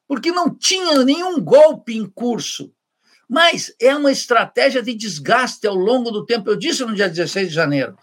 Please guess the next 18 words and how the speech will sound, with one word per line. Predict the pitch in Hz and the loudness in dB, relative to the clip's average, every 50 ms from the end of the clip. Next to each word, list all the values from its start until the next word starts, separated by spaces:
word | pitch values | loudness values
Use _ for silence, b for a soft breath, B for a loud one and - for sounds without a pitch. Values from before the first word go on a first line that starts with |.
| b b b b b b b - | b b b b b b b -8
o | - 135 135 175 254 | -6 -2 2 4 6
oito | 311 349 320 - 277 262 | 6 6 4 2 -2 -6
de | 220 233 | -6 -4
janeiro | 190 190 175 151 156 196 247 262 262 262 240 233 | 0 2 2 2 4 4 6 8 8 8 6 4
nós | 214 202 208 202 | -2 -4 -4 -4
só | - 208 170 | -2 -2 -2
vamos | 156 214 247 254 247 247 226 185 151 131 - | 0 0 0 2 2 0 0 -2 -4 -6 0
ver | 175 226 247 247 220 160 | 2 4 4 4 4 0
e | 147 165 | -4 -8
entender | 185 190 - 190 185 165 151 147 202 233 240 196 | -8 -8 -4 -4 -4 -2 -2 0 2 2 2 2
sua | 147 - - - - 269 262 226 190 147 | 0 -10 -10 -6 -2 0 2 2 2 2
mais | 143 175 220 247 247 - | 2 2 2 2 2 0
completa | - 214 208 160 - 214 233 240 220 196 | -4 -6 -6 -4 0 2 2 2 2 -2
tradução | - 196 190 170 160 160 147 - 240 262 269 269 262 _ _ _ _ _ _ | -2 0 0 0 0 -4 -6 2 4 4 4 4 0 _ _ _ _ _ _
ao | - 185 202 | -2 -2 2
longo | 214 240 254 262 | 2 2 2 2
do | 262 269 202 | -2 -4 -4
tempo. | - 214 233 254 240 - - - - | 0 2 2 2 2 0 -8 -14 -20